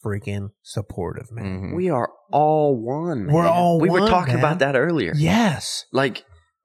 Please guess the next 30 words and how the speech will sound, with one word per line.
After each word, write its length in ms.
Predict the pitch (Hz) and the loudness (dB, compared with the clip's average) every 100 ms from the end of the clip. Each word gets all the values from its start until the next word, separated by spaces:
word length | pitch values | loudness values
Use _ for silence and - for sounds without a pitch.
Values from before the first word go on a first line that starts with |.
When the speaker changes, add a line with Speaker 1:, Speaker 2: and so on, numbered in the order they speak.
| 87 - - _ - | -10 -10 -12 _ -2
Speaker 3:
I 100 | 190 | 2
didn't 260 | 190 107 | 2 4
know 200 | 123 131 | 4 4
him 280 | 131 139 160 | 2 2 0
from 420 | 151 107 101 98 - | -2 -4 -4 -8 -6
Joe 180 | 147 165 | -2 -2
Smo 260 | - 165 | -2 -4
off 280 | 165 151 143 | 0 0 -2
the 80 | 185 | -4
street. 680 | - - 185 147 90 - - _ _ - | -4 0 2 2 0 -6 -16 _ _ -4
I 80 | |
just 180 | 156 165 | -2 -2
happened 280 | 147 143 123 | -2 -2 -2
to 40 | |
have 220 | 127 139 113 | -2 -2 -4
a 20 | |
Speaker 2:
That 220 | - 151 | -4 -2
is 160 | - 190 | 0 2
Speaker 3:
freaking 80 | 104 | 2
Speaker 2:
who 0 | |
I 80 | 92 | 2
Speaker 3:
business 200 | 92 92 | 0 -2
Speaker 2:
am. 40 | 98 | -2
Speaker 3:
card. 420 | 110 95 98 98 | 0 2 0 0
Speaker 1:
You 100 | 208 | 0
could 140 | - | 2
have 60 | 156 | 0
been 100 | 127 | 0
a 60 | 123 | 0
crackhead. 520 | 170 202 - 101 | -2 -4 -4 -6